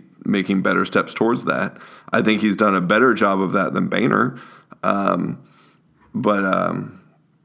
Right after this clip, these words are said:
you know, he, his hands definitely are tied a little bit from, um, some of the more, the con-, the Freedom Caucus and those sorts of people. I, I think really for Republicans, we gotta rethink who, who do we want our base to be?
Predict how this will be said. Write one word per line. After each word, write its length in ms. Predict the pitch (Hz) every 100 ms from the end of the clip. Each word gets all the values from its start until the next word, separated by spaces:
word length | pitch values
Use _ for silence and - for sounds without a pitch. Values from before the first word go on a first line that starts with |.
| _
you 80 | -
know, 140 | - 85
he, 160 | 104
his 240 | 98 107 98
hands 280 | 113 110 95
definitely 340 | 107 104 101
are 200 | 104 104
tied 300 | 92 104 120
a 60 | 104
little 220 | 104 98
bit 320 | 90 101 -
from, 400 | 107 101 101 101 - - - - - -
um, 720 | 50 52 52 52 52 - - _ _ _ _ _ _ _ _ _ _
some 200 | - 104
of 80 | 104
the 80 | 104
more, 320 | 101 107 101
the 140 | 95
con-, 260 | 92 104 85
the 120 | 101
Freedom 360 | 92 110 104 101
Caucus 460 | 104 98 101 98
and 120 | 101 95
those 160 | 98
sorts 220 | 98 95
of 80 | 90
people. 400 | - 95 98 95 - -
I, 100 | -
I 200 | 165 165
think 180 | 170 175
really 200 | 180 226
for 140 | 196 165
Republicans, 480 | 147 185 170 156
we 100 | 139
gotta 200 | 170 214
rethink 720 | 156 147 139 135 135 127 - - - - - - -
who, 160 | 165 180
who 220 | 143 220
do 60 |
we 140 | 202 151
want 240 | 143 143
our 100 | 123
base 380 | 98 110 127 120
to 120 | -
be? 480 | - 104 110 76 -